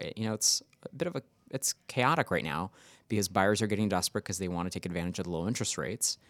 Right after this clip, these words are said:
Um, so they're out there searching. I had a property that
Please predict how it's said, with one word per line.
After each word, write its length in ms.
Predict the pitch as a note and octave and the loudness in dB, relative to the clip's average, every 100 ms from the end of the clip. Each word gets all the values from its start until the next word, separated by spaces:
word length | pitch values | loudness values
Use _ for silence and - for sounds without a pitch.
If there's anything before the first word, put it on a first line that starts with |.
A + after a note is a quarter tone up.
| - - - | -20 -16 -6
Um, 600 | F2 E2+ E2+ E2 E2+ E2+ | -2 -2 -2 -4 -4 -4
so 180 | - G#2 | -2 2
they're 300 | G#2 G#2 G2+ - | 4 4 2 0
out 160 | F2+ G2+ | 0 0
there 140 | A2 | 0
searching. 460 | G2+ A#2+ A#2+ E2 F2 - | 0 0 0 -4 -8 -4
I 100 | G2 | -2
had 140 | A2 | 0
a 20 | A2+ | 2
property 460 | A#2+ A2+ B2+ G#2 | 4 4 4 2
that 320 | F#2+ F#2 F#2 | 4 4 2